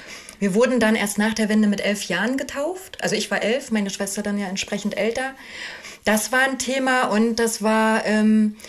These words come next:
immer wohl auch für meine Eltern Thema, dass sie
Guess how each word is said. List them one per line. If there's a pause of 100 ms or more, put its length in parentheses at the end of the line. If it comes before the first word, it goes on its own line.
(380)
immer
wohl
auch
für
meine
Eltern
Thema,
dass
sie